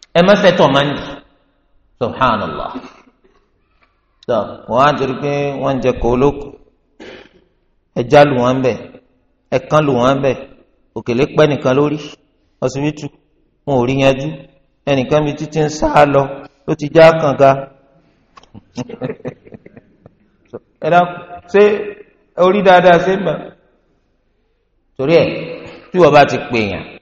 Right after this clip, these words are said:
tó ọkọ̀ bàjẹ́ fún un, kò lè ní ọ́ láàmú. Tọ́, Al-Awfi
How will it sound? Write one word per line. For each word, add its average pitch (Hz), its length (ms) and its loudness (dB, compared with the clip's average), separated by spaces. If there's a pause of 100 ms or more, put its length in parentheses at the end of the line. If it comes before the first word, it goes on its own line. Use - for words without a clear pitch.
(180)
tó - 120 -2
ọkọ̀ 123 240 0
bàjẹ́ 113 340 2
fún 123 200 -6
un, 104 100 -8 (540)
kò - 40 -8
lè 92 160 -8
ní 101 160 -8
ọ́ 104 120 -4
láàmú. 95 300 -4 (2750)
Tọ́, 151 140 8 (2500)
Al-Awfi 120 600 2